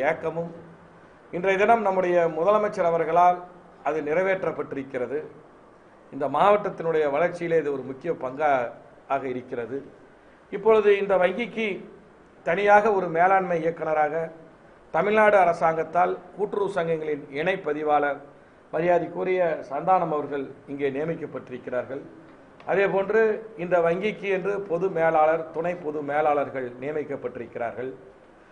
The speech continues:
இந்த வங்கியிலே ஏற-, ஏறத்தாழ இருநூத்தி எழுபதுக்கு மேற்பட்ட, நூத்தி எழுபதுக்கு மேற்பட்ட பணியாளர்கள் சேலம் மாவட்ட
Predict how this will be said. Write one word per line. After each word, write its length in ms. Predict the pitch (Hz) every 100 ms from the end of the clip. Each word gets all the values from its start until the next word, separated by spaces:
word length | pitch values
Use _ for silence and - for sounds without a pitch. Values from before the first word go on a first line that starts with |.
| - -
இந்த 160 | 190 208 196
வங்கியிலே 840 | 185 208 247 233 208 - - 185 202 185 170 180
ஏற-, 180 | 185 180 170 180
ஏறத்தாழ 340 | 185 185 196 202 170
இருநூத்தி 440 | 175 208 - 196 180 165 - 165
எழுபதுக்கு 420 | 185 185 175 180 156
மேற்பட்ட, 380 | 175 170 180 - 156 - - - - -
நூத்தி 240 | 190 214 220
எழுபதுக்கு 420 | 196 185 180 175 170
மேற்பட்ட 360 | 175 180 180 165 -
பணியாளர்கள் 580 | 156 175 175 165 180 185 -
சேலம் 300 | 165 180 190 170
மாவட்ட 260 | 160 160